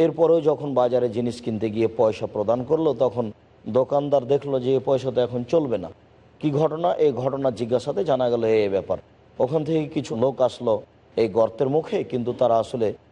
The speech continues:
ভেতরে ঢুকতে পারলো না। তা সে জায়গাটা ভয় দিয়ে পূর্ণ করে দেওয়া হলো। ওই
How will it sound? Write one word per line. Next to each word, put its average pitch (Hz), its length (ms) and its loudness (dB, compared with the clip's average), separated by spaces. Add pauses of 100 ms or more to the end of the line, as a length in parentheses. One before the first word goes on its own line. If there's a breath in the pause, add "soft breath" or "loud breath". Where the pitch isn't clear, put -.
(240)
ভেতরে 135 300 2 (100)
ঢুকতে 160 340 -2
পারলো 104 320 0
না। 92 60 -8 (920)
তা 131 120 4 (500)
সে 160 180 2
জায়গাটা 147 300 4 (160)
ভয় 123 280 4
দিয়ে 151 200 0
পূর্ণ 160 200 0 (120)
করে 120 220 2
দেওয়া 101 240 2
হলো। 95 160 -4 (480)
ওই 175 80 2